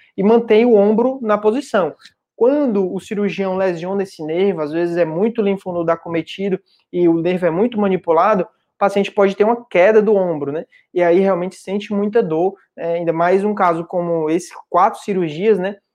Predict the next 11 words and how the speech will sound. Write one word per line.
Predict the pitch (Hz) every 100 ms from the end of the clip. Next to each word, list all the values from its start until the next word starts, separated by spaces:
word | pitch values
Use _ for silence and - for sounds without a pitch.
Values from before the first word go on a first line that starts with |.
| _
Realmente | 180 170 180 180 208
o | 190
nervo | 170 180 190 196 175
já | 180 170
deve | 170 170
ter | - 175
parado | 190 175 175 185
de | 190
funcionar. | - 202 254 190 - _ _
Então, | 175
realmente, | 220 208 190 208